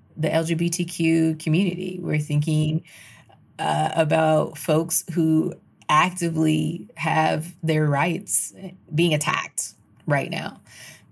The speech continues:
So, you know, we have to constantly evolve our thinking. We have to have our pulse on what's happening. Our departments are what they are, but, you know, we live in a larger society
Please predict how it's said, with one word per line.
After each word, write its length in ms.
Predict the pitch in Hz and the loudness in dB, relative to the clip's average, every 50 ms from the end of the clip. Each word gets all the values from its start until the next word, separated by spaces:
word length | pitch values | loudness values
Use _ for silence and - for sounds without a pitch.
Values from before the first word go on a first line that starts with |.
| - _ | -20 _
So, 580 | - - - 160 147 147 143 139 135 - - - - | -8 -2 2 4 4 4 4 4 0 -2 -4 -4 -2
you 100 | 160 151 | -2 0
know, 140 | 143 139 143 | 0 0 2
we 320 | 143 151 165 170 160 156 | 2 4 4 4 2 2
have 260 | 165 175 165 165 151 - | 2 0 0 0 -2 -4
to 160 | - - 160 | -4 -4 -4
constantly 960 | 156 - 175 151 147 160 175 - - - 160 156 156 151 147 143 143 143 143 - 151 | -2 -2 -2 0 0 0 0 -2 -2 -2 0 0 2 2 2 2 2 0 0 0 0
evolve 500 | 156 143 139 139 135 139 143 143 139 139 | -2 0 2 2 2 2 2 0 -2 -2
our 200 | 143 147 143 139 | -2 -2 -2 -2
thinking. 680 | - - 147 147 147 - 147 147 143 143 143 139 139 | -2 -2 -2 0 0 0 0 0 0 0 0 -2 -2
We 80 | 143 139 | -2 -4
have 200 | 139 139 147 - | -2 -4 -4 -4
to 80 | - 147 | -4 -4
have 160 | 143 147 147 | -4 -2 -2
our 120 | 143 143 | -2 -4
pulse 600 | 143 - - - 151 147 147 147 147 151 - - - - - - - - _ - | -4 -6 -4 -2 0 2 2 2 2 0 -2 -4 -6 -10 -18 -20 -20 -20 _ -4
on 460 | - 147 143 143 143 139 139 139 139 | -2 0 0 2 0 0 -2 -2 -2
what's 180 | 147 147 147 | -2 -4 -4
happening. 880 | - - - - 147 147 151 151 151 147 147 143 143 139 139 139 147 - - - - _ _ _ _ _ _ _ _ _ _ - _ _ _ _ _ _ | -6 -8 -4 -2 -2 -2 -2 0 0 2 2 2 2 0 -2 -4 -6 -10 -14 -20 -20 _ _ _ _ _ _ _ _ _ _ -20 _ _ _ _ _ _
Our 140 | 175 170 190 | -4 -2 -2
departments 760 | 190 208 202 - 202 220 208 190 190 185 175 170 - - - - - - _ - _ _ - | -2 -2 -2 0 0 2 2 4 4 4 4 2 2 -2 -4 -6 -8 -16 _ -20 _ _ 2
are 200 | 160 170 175 180 | 2 4 4 4
what 160 | 175 175 160 | 2 2 2
they 140 | 156 156 156 | 2 2 2
are, 320 | - 151 165 180 165 160 | 4 2 2 4 4 2
but, 380 | 151 151 151 151 147 143 147 151 - - | 2 2 4 4 4 4 2 -2 -6 -4
you 100 | 160 156 | 0 2
know, 140 | 147 143 139 | 2 2 2
we 300 | 139 143 151 156 156 156 | 0 0 2 2 2 4
live 320 | 156 160 165 170 160 160 | 4 4 4 4 2 2
in 100 | 156 156 | 2 2
a 80 | 151 151 | 2 4
larger 540 | 143 143 151 165 160 160 160 156 151 156 151 | 4 4 4 2 2 2 2 2 2 2 0
society 800 | - - 156 151 - 147 139 156 180 170 147 139 139 143 147 | 0 0 -2 0 0 0 2 2 2 2 0 0 0 -2 -4